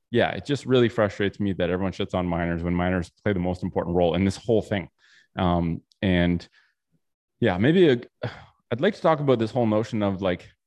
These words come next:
the fourth industrial revolution being where we are now. Like, we're breaking into the fourth industrial revolution. And, um, you know, Bitcoin is sort of the native digital currency that acts as the foundation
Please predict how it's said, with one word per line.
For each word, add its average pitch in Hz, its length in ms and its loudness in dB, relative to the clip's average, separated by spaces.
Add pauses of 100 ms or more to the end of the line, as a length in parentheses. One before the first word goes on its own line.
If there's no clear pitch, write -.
the 104 140 -2
fourth 113 600 0
industrial 98 500 0
revolution 87 640 -4 (120)
being 90 260 2
where 87 220 2
we 82 140 2
are 82 120 -2
now. 82 240 -6
Like, 95 160 -8
we're 95 100 -2
breaking 101 440 0
into 95 160 0
the 82 40 -12
fourth 92 280 -2
industrial 87 400 -2
revolution. 82 480 -6
And, 82 200 -2 (440)
um, 87 440 0 (140)
you 101 80 -4
know, 87 140 0
Bitcoin 104 480 0
is 87 80 -4
sort 98 160 0
of 90 80 -2
the 87 80 0
native 92 420 2
digital 90 320 0
currency 147 520 0
that 87 200 -4
acts 101 300 -4
as 98 100 -4
the - 80 -6
foundation 110 720 0